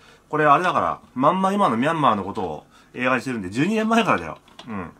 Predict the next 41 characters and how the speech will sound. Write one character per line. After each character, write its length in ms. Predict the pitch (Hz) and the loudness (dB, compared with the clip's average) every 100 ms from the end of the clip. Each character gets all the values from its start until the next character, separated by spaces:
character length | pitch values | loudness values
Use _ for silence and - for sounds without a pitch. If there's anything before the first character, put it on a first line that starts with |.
| _ _ _ _ _ - | _ _ _ _ _ -10
軍 240 | 120 180 | -4 -2
に 80 | 170 | 0
よ 120 | 135 | 0
る 80 | 104 | -2
少 240 | 95 143 - | -4 -4 -4
数 200 | 160 156 | -4 -4
民 180 | 165 | -2
族 200 | 127 107 | -6 -6
へ 60 | 107 | -6
の 120 | 95 | -6
迫 160 | 104 131 | -6 -2
害 140 | 131 | -2
が 120 | 123 | -2
激 200 | 117 135 | -4 -6
化 100 | 127 | -8
す 80 | 107 | -8
る 80 | 98 | -8
中、 300 | 92 82 - _ _ _ _ _ - | -6 -6 -8 _ _ _ _ _ -6
ラ 160 | 123 156 | 0 0
ン 80 | |
ボ 60 | 139 | 0
ー 40 | |
は 80 | 101 | -4
淡 200 | 123 131 | -4 -4
々 180 | 135 127 | -4 -4
と 60 | 127 | -6
生 60 | |
き 60 | - | -8
て 80 | 92 | -12
い 20 | |
た 100 | 87 | -12
み 60 | |
た 60 | 82 | -12
い 20 | |
な 60 | 78 | -16
こ 80 | 76 | -16
と。 80 | |
そ 80 | 107 | -14
の、 180 | 101 - - - - - - - _ _ _ _ - | -12 -14 -20 -20 -20 -20 -20 -20 _ _ _ _ -10
そ 80 | 123 | -6
の、 160 | 117 | -4